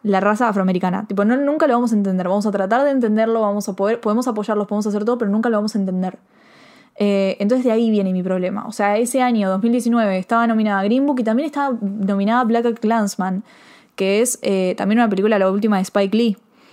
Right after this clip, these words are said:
que se la súper recomiendo y voy a dedicarle un episodio entero hacia ella. Y ganó Green Book. Y ganó Brin-, Green Book, o sea, porque es políticamente correcta. Y, y cuando ganó, el mismo Spike Lee,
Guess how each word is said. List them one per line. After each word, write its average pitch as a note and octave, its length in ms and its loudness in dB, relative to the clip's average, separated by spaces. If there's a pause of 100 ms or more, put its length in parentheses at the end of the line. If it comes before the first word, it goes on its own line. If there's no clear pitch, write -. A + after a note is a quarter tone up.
(520)
que G3+ 80 -8
se - 100 -8
la F3+ 80 -6
súper A3 220 0
recomiendo A3 500 2
y F3+ 220 -2
voy F#3+ 160 0
a G#3+ 60 2
dedicarle G3+ 360 0
un G#3 80 2
episodio G3 280 -2
entero G#3+ 240 0
hacia G3+ 160 -2
ella. G#3 400 -2 (760)
Y G3+ 60 2
ganó G3+ 240 2
Green E4 260 0
Book. - 280 -4 (600)
Y G3+ 80 -2
ganó G3+ 220 0
Brin-, D#4+ 320 0
Green C#4+ 280 0
Book, F#3+ 280 -2
o - 20 -18
sea, G3 540 -4 (460)
porque G#3 260 -2
es A#3+ 80 -2
políticamente A3+ 680 0
correcta. G3+ 640 -4 (680)
Y, F#3+ 380 0
y F#3+ 60 -2
cuando G3 280 2
ganó, A3+ 520 0 (100)
el F#3+ 160 0
mismo C4+ 240 0
Spike A#3 380 0
Lee, B3 320 0